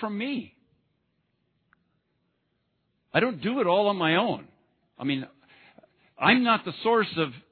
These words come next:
the ability to minister like this. I, I am not the one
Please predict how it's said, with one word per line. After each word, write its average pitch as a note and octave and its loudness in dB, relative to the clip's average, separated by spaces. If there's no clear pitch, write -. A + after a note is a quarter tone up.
the C#3 2
ability D#3+ 4
to D3 0
minister D#3 -4
like D2+ -10
this. - -18
I, D3+ -4
I D3 0
am G3+ -2
not F#3+ -2
the F3 -6
one D#3+ -2